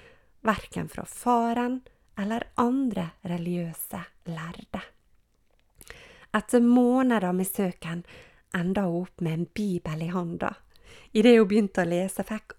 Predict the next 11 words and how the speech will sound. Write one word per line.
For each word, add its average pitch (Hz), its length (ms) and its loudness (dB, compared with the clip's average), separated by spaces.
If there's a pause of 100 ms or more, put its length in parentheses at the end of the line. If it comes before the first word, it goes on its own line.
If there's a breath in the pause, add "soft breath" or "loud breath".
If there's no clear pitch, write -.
alle 247 480 0
spørsmålene 202 880 -8
svar. - 320 -4 (960 loud breath)
Katarina 196 680 -2 (100)
delte 185 480 -4
evangeliet 190 640 -2
med - 80 -2
ektemannen, 226 640 -4 (400 loud breath)
som 254 240 0
overraskende 269 720 -4
nok - 380 -6